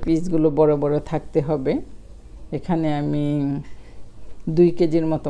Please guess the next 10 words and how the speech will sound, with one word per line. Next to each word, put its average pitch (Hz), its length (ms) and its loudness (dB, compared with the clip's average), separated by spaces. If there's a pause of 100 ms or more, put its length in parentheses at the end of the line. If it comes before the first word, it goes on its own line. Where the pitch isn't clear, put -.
মাংস 147 220 -2 (200)
নিব, 143 180 -2 (2000)
আর 151 60 0 (120)
একটু - 280 -4 (300)
হাড় 156 640 2 (200)
চর্বিযুক্ত 160 680 2 (320)
এরকম 151 280 0 (120)
মাংস 143 200 -2 (180)
নিতে 139 280 -2
হবে। 143 260 -2